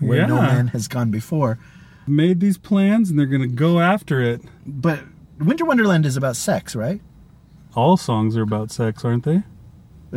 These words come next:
Speaker 1: Well, it's, <laughs> uh, there are so many good Christmas songs, and, and maybe we should have done that. We'd ask people to put, "Well, what song do you like?" But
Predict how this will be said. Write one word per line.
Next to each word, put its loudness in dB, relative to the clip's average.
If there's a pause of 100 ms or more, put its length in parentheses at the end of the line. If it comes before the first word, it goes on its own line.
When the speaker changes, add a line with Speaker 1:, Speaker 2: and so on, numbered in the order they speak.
Speaker 1:
Well, -2
it's, -10 (560)
<laughs> -18
uh, 2
there 4
are 6
so 0
many 2
good 2
Christmas 0
songs, -2
and, -6
and -2
maybe 2
we 4
should 0
have -4
done 0
that. -2
We'd -6
ask -4
people 0
to -12
put, -4
"Well, -2
what 2
song 2
do -2
you 2
like?" 0 (920)
But -4